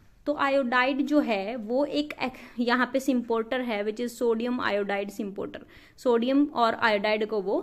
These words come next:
क्या करेगा? फॉलिकल सेल के अंदर एंटर कराएगा because of this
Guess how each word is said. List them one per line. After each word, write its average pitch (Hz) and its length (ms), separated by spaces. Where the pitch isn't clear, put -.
क्या 220 140
करेगा? 208 440
फॉलिकल 240 420
सेल 220 200
के 247 160
अंदर 233 480
एंटर 233 260
कराएगा - 460
because 202 300
of 247 80
this 302 180